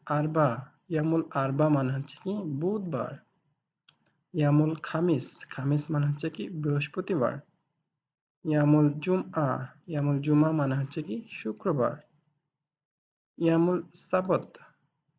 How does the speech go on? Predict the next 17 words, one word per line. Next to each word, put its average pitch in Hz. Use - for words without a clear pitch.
মানে 143
হচ্ছে 151
কি 240
শনিবার, 196
অর্থাৎ 151
রবিবার, 170
সোমবার, 156
মঙ্গলবার, 131
বুধবার, 127
বৃহস্পতি, 131
শুক্র, 139
শনিবারকে 139
আমরা 135
আরবিতে 131
বলতে 147
পারি 160
কি 214